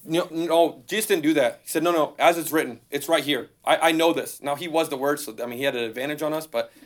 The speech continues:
that's a whole nother story. Uh, but he said, "As written, it's right here." "No, no, this is the, no, sorry, bro, that doesn't work this way." And he said, "All right, here's the, no,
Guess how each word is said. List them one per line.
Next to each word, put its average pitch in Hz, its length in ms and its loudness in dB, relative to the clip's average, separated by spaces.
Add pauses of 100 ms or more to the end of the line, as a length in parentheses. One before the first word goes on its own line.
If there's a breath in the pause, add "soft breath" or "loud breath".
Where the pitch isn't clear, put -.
(160 loud breath)
that's 123 140 -2
a 131 40 -4
whole 143 100 -2
nother 147 160 -2
story. 170 280 2 (380 soft breath)
Uh, 147 300 6 (240)
but 175 140 4
he 233 80 4
said, 220 180 8
"As 214 140 8
written, 196 200 4
it's 180 120 0
right 190 120 8
here." 160 260 0 (100)
"No, 156 120 0
no, 151 140 0
this 165 160 0
is 170 60 -8
the, 156 140 -8
no, 131 280 -6
sorry, 156 260 4
bro, 127 200 0
that 143 140 2
doesn't 160 220 -2
work 147 180 0
this 135 180 -6
way." 113 120 -6
And 131 80 -2
he 160 80 2
said, 180 180 6
"All 165 100 8
right, 170 160 8
here's 180 220 8
the, 160 80 2
no, 156 240 -2